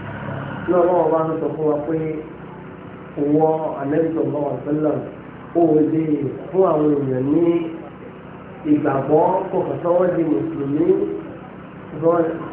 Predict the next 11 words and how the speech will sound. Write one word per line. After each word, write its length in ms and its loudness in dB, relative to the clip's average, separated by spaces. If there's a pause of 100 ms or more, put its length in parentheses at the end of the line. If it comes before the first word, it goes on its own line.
(320)
kò 120 -4
sọ 140 0
wọ́n 140 6
di 60 4
ìgbàgbọ́, 400 4
ẹ̀. 720 0 (3750)
So, 120 4 (500)
Ọlọ́run 320 4
ní 140 2 (400)
kódà 300 4 (1000)
kó, 120 2